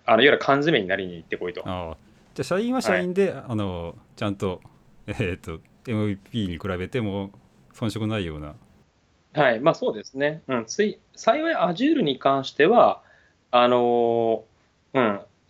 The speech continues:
Speaker 1: あんまり差はないぐらいかなっていうふうには感じてますね。出してくれる情報が。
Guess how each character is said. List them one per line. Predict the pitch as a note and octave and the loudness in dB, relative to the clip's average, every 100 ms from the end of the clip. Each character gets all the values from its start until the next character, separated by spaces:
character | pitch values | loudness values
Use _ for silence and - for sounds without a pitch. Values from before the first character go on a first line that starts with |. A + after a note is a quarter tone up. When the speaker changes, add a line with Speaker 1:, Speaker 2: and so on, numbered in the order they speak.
| - | -4
Speaker 1:
あ | D3+ | -2
ん | A3 A#3 | 0 0
ま | A#3+ B3 | 2 4
り | A#3+ | 4
差 | A#3 - F#3+ | 2 2 6
は | G3 G#3 | 8 8
な | G3+ A3+ | 6 6
い | D#3 | 4
ぐ | B2+ | 4
ら | C#3 | 6
い | A2+ | 4
か | A2 | 2
な | B2+ D#3+ E3 E3 | 4 6 6 2
っ | D#3+ | 0
て | |
い | C3 | -2
う | |
ふ | |
う | C3+ | -2
に | |
は | G#2+ | -2
感 | - G2+ | -2 -4
じ | F#2 | -4
て | G2 | -2
ま | F#2+ | -2
す | - | -4
ね。 | F2+ | -4
出 | F2+ B2 | 0 0
し | |
て | - | -2
く | - | -4
れ | F#2 | -2
る | F#2 | -2
情 | F#2 E2+ | -4 -6
報 | - E2+ | -6 -4
が。 | E2+ | -4